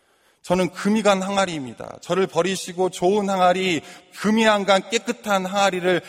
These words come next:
새로 사서 사용하세요." 그러자 주인이 금이 간 항아리에게 이렇게 말했다. "나도 네가 금이 간 걸 알고 있어. 그러나 나는 항아리를 바꿀 마음이 전혀 없단다.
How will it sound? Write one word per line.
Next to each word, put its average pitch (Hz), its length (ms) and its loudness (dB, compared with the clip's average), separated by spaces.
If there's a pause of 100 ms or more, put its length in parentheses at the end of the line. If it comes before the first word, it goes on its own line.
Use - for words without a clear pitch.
(220)
새로 233 380 -2
사서 175 380 -6
사용하세요." 90 880 -12 (1700)
그러자 101 500 -12
주인이 98 580 -10
금이 147 260 -10
간 135 200 -8
항아리에게 127 560 -14
이렇게 104 420 -20
말했다. - 400 -20 (1080)
"나도 - 300 -12
네가 117 420 -4
금이 139 260 -8
간 113 200 -6
걸 104 140 -10
알고 85 240 -14
있어. - 380 -20 (880)
그러나 180 340 2
나는 165 240 4
항아리를 180 500 0
바꿀 160 400 0
마음이 139 380 -4
전혀 165 300 -12
없단다. 117 560 -18